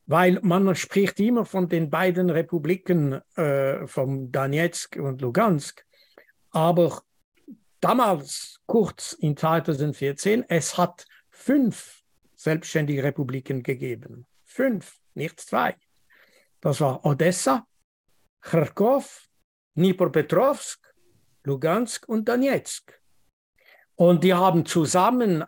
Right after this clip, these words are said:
die, die, die, die, eine Armee gebildet, die Armee von Novorossiya.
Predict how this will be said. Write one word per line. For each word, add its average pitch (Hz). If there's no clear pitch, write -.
die, 165
die, 139
die, 135
die, 131
eine 156
Armee 160
gebildet, 233
die 175
Armee 175
von 151
Novorossiya. 156